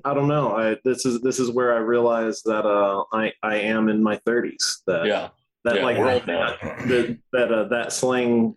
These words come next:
Speaker 1: term seems, uh, very complex to me.
Speaker 2: It is.
Speaker 1: How it's,
Speaker 2: And
Speaker 1: how it's applied, like, when people speak it, yeah.
Speaker 2: Right. And, and the, the reason that this, um, this weighs so heavily for me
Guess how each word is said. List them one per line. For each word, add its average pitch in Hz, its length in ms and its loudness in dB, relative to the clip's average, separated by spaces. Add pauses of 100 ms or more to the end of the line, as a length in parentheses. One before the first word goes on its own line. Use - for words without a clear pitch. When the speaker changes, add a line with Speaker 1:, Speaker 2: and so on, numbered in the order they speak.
(100)
Speaker 1:
term 107 760 -2
seems, 104 420 0
uh, 87 420 2 (160)
very 104 240 0
complex 101 800 -4
to - 100 -6
me. - 260 -4 (240)
Speaker 2:
It 147 140 -2
is. 247 340 -2
Speaker 1:
How 120 200 -2
it's, - 120 -2
Speaker 2:
And 262 220 -4 (180)
Speaker 1:
how 110 200 0
it's 101 120 -6
applied, 95 520 -2
like, 90 240 0
when 92 140 0
people 95 260 0
speak 92 320 -2
it, 90 220 0
yeah. 92 180 -2 (240)
Speaker 2:
Right. 156 600 0
And, 143 240 0
and 151 240 -2
the, 135 340 0
the 127 260 -2 (600)
reason 196 540 0
that 151 240 -2 (100)
this, 135 360 -2
um, 110 480 0 (220)
this 117 220 -2
weighs 123 340 0
so 104 140 0
heavily 95 420 -2
for 82 120 -6
me - 260 -6